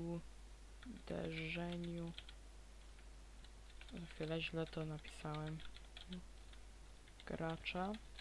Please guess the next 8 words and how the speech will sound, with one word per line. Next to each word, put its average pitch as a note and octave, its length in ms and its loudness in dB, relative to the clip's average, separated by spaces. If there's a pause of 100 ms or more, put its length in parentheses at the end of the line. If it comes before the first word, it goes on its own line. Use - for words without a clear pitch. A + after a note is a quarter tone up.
(2750)
daje E3+ 480 6 (1300)
mu E3+ 160 2 (1000)
trutkę. - 640 0 (1800)
Albo F3+ 220 12
bardziej F3+ 460 12 (520)
przy - 220 12
uderzeniu F#3 800 12 (1300)
wroga. D#3+ 580 10